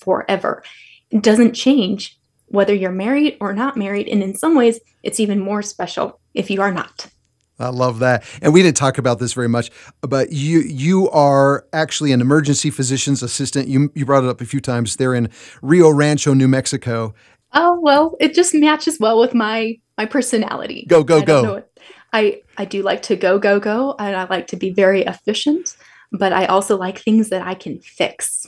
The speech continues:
Speaker 2: I love
Speaker 1: In the
Speaker 2: that.
Speaker 1: emergency department, we try to fix things, and I prefer those things I can fix. So if you're bleeding, if you're broken, I can fix
Speaker 2: <laughs>
Speaker 1: that.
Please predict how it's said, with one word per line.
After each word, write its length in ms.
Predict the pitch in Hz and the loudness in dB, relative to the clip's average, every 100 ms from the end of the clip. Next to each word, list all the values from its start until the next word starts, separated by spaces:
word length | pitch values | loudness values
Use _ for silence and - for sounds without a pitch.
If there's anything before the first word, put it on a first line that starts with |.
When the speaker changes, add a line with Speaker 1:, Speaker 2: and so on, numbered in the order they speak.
| - | -4
Speaker 2:
I 40 | |
love 120 | 240 | 4
Speaker 1:
In 60 | 226 | 6
the 60 | 233 | 8
Speaker 2:
that. 60 | |
Speaker 1:
emergency 640 | 220 226 269 320 294 269 233 | 8 6 6 6 4 4 2
department, 720 | 185 - 190 - 185 220 - _ _ _ _ 208 | 2 2 0 2 -4 -6 -10 _ _ _ _ -4
we 120 | 208 | -2
try 240 | - 226 | 0 0
to 80 | 226 | 0
fix 320 | - 247 - | 0 -2 -2
things, 380 | - - - - | -8 -8 -10 -8
and 140 | 202 190 | -6 -2
I 300 | 208 208 190 _ - | 2 0 0 _ -2
prefer 380 | 202 190 240 349 | -2 2 2 2
those 200 | 208 170 | 0 0
things 260 | 175 185 | -4 -2
I 80 | 175 | -4
can 160 | - 254 | 0 0
fix. 240 | - - | 0 -4
So 140 | - 196 | 0 0
if 100 | 190 | 2
you're 140 | 196 185 | -2 0
bleeding, 420 | 190 202 311 453 _ - | -4 -2 -2 -4 _ -8
if 160 | 185 | -4
you're 80 | 180 180 | -4 -4
broken, 340 | 180 208 - - - 165 - | -4 -2 -4 -4 -2 0 0
I 80 | - | 2
can 120 | 156 220 | 2 2
fix 380 | - 147 262 - | 0 -2 -2 -6
Speaker 2:
<laughs> 80 | - | -4
Speaker 1:
that. 380 | 170 - - | -4 -6 -10